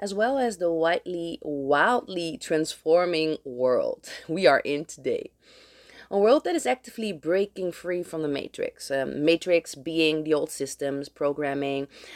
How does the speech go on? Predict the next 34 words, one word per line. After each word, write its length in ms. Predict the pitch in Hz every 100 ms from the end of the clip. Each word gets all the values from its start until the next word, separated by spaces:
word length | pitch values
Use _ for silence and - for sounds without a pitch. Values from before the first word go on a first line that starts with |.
| -
um, 300 | - 165 165 170
the 100 | 202
things 240 | - 277
that 140 | 330 403
do 100 | 320
no 220 | 294 285
longer 320 | 254 247 226
serve 420 | 214 - 196 196 -
our 280 | 165 160 -
evolution 720 | 147 143 139 143 - 113 113
and 160 | 147
our 160 | 151 175
way 240 | 160 160
of 160 | 156 143
living. 400 | 143 196 139 - _ - - - _
Um, 240 | 170 175 -
so 160 | 285
instead 340 | 294 277 302 339
of 140 | 277
blindly 480 | - 202 214 208 196
following 560 | 185 202 202 208 196 185
and 80 |
obeying 420 | 170 151 160 165 165
the 80 |
matrix, 640 | 156 151 156 - 165 160 - - - -
let 180 | 226
us 100 | 247
all 240 | 220 208 208
become 440 | 190 - 185 175
creators 600 | 165 156 147 180 - -
in 120 | - 151
our 80 |
own 240 | 143 170 175
rights 420 | 147 - - -